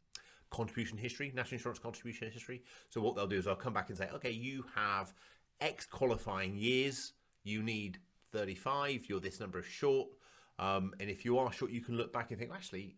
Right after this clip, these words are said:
I, I shouldn't be short there." And I did this exactly for myself and my wife, um, and I had some sh-, years that were missing. Uh, it just so happens that my accountant had filed them, but H M R C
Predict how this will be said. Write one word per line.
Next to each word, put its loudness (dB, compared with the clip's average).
I, -14
I -8
shouldn't -10
be -8
short -4
there." -2
And -6
I 4
did 0
this -2
exactly -2
for -8
myself -2
and -6
my 0
wife, 0
um, -2
and 0
I 4
had -2
some -6
sh-, -10
years -2
that -8
were -8
missing. -4
Uh, 0
it -8
just -4
so -4
happens -4
that -12
my -6
accountant -8
had -6
filed 2
them, 0
but -2
H -6
M -4
R -2
C -6